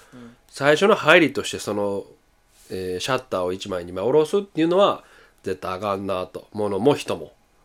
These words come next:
Speaker 1: うん。
Speaker 2: と思ったりするで、いう話をして。
Speaker 1: うん。
Speaker 2: 妹はまあ今、よくよく考えるとないなと。
Speaker 1: うん。
Speaker 2: いう話になって。
Speaker 1: うん。
Speaker 2: で、あんまりその人にも興味がない子っちゃない子やね。
Speaker 1: うん、うん、うん。
Speaker 2: うん。で、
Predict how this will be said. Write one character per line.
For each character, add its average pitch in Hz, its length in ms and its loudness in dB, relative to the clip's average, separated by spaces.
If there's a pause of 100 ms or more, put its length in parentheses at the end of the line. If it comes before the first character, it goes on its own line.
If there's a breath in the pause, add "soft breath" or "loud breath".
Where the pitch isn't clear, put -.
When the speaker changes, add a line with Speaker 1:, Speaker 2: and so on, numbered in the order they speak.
(220)
Speaker 1:
う - 40 -20
ん。 - 80 -20
Speaker 2:
と - 80 0
思 123 120 2
っ - 40 0
た 87 60 -8
り 82 80 -10
す - 300 -12
る 92 240 -6
で、 147 300 4
い 110 120 -2
う 98 100 -4
話 92 360 -8
を 80 60 -18
し - 100 -16
て。 - 100 -14
Speaker 1:
う - 20 -16
ん。 - 80 -20 (680 loud breath)
Speaker 2:
妹 196 360 8
は 190 100 12
ま 185 100 10
あ 151 60 10
今、 147 180 6
よ 165 220 4
く 196 120 6
よ 185 120 8
く - 40 -10
考 170 200 2
え 160 80 6
る 151 60 0
と 143 100 2
な 98 180 0
い 107 80 -2
な 107 180 -4
と。 - 140 -18 (360)
Speaker 1:
う - 20 -20 (320)
ん。 - 20 -6
Speaker 2:
い 104 40 -4
う 98 60 -4
話 101 240 -8
に 87 60 -16
な 82 80 -16
っ - 40 -20
て。 117 240 0
Speaker 1:
う - 40 -16
ん。 120 220 -20 (920 loud breath)
Speaker 2:
で、 160 100 2
あ 170 80 0
ん 294 80 -2
ま 320 100 4
り 285 100 4
そ 262 100 2
の 262 80 6
人 - 260 6
に 320 100 10
も 196 140 6
興 175 220 8
味 107 160 -4 (160)
が 107 120 -4
な 98 140 -4
い 98 100 -4
子 - 120 4
っ 170 80 -2
ち - 60 0
ゃ 110 40 -2
な 80 120 -8
い 78 60 -16
子 - 80 -18
や 78 80 -16
ね。 - 120 -20 (680)
Speaker 1:
う 143 40 -20
ん、 156 40 -16
う - 20 -14
ん、 147 40 -12
う - 20 -10
ん。 117 60 -12 (1120 soft breath)
Speaker 2:
う 147 40 -6
ん。 - 0 -
で、 160 680 6